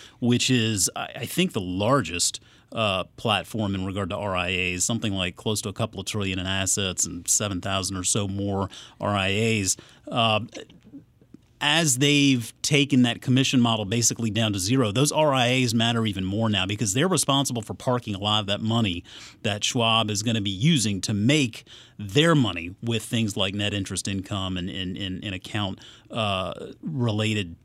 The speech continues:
types of revenue there. So they're going to need to make sure, again, from a service perspective,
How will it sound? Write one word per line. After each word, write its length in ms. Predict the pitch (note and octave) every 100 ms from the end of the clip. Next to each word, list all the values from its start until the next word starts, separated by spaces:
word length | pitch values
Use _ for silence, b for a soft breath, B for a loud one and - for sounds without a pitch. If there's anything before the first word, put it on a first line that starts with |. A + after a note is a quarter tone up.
| _
types 360 | - G2+ G#2 -
of 260 | A#2 F#2+ G2+
revenue 360 | C3 B2 G#2
there. 280 | F#2+ G2 F#2
So 260 | - C3 A2+
they're 420 | G2+ G#2+ C3+ E3+
going 320 | C#3+ C#3+ C3
to 60 | A#2
need 220 | A#2 A2+
to 60 | A2+
make 220 | A2+ G#2+
sure, 440 | - B2 A2+ G#2+ - B -
again, 360 | G#2+ D3 C#3+
from 200 | A#2 A2
a 40 | F#2+
service 380 | - F#3+ D3
perspective, 600 | - A#2 - A#2 A#2+ A2